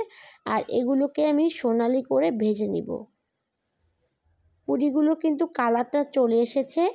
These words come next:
এখন আমি এগুলোকে তুলে নিচ্ছি। আর এভাবে উল্টিয়ে পাল্টিয়ে খুব সুন্দর করে ভেজে নিলে কিন্তু হয়ে যাবে।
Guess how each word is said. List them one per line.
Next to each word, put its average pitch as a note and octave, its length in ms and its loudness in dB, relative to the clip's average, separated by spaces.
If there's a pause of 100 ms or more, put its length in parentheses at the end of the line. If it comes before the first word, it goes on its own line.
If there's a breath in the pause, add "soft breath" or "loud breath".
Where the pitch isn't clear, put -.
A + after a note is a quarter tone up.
এখন A#3+ 380 -2
আমি C#4 260 2 (400)
এগুলোকে B3+ 460 0 (160)
তুলে A3 220 0
নিচ্ছি। F#3 420 -2 (500 soft breath)
আর B3 160 0
এভাবে C#4 320 2 (120)
উল্টিয়ে C4 440 0
পাল্টিয়ে C#4+ 560 0
খুব B3+ 240 -4
সুন্দর A#3+ 480 0
করে C4+ 260 0
ভেজে A3+ 380 0
নিলে B3+ 260 0
কিন্তু C4+ 380 -4
হয়ে F#3+ 240 0
যাবে। F#3+ 300 -6